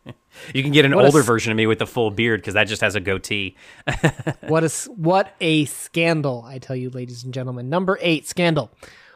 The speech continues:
Speaker 2: What personal or political scandal would you like to read more about?
Speaker 1: I would love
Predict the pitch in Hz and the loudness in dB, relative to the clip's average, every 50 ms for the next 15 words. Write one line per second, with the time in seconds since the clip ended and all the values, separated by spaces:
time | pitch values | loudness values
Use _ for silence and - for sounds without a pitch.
0 | _ _ - 160 185 - - - 180 185 - - 196 196 190 - 190 160 - - | _ _ -2 -2 -2 -2 -4 -4 -4 -4 -4 -4 -4 -4 -2 -2 -4 -4 -4 -4
1 | 147 143 175 196 262 233 - 247 202 - - 202 214 262 285 190 135 131 151 - | -2 -2 -2 -4 -4 -6 -6 -6 -6 -6 -4 -4 -4 -2 -2 -4 -4 -6 -8 -12
2 | _ _ _ - 156 151 143 139 151 147 147 151 151 147 - 160 151 151 156 160 | _ _ _ -4 -4 -4 0 0 0 2 2 0 0 -2 -6 -8 -6 -6 -6 -4
3 | 143 131 123 123 127 127 147 156 160 190 214 - - - - _ _ _ _ _ | -6 -8 -8 -8 -6 -6 -6 -6 -6 -8 -8 -12 -14 -18 -20 _ _ _ _ _
4 | _ _ - - _ 104 110 123 143 151 156 147 127 127 117 110 110 107 107 107 | _ _ -20 -8 _ -2 0 0 0 0 0 0 -2 -2 -2 0 0 0 0 2
5 | 107 107 110 110 110 107 98 95 87 80 - - - - | 2 2 4 4 2 2 0 -2 -6 -10 -14 -18 -18 -20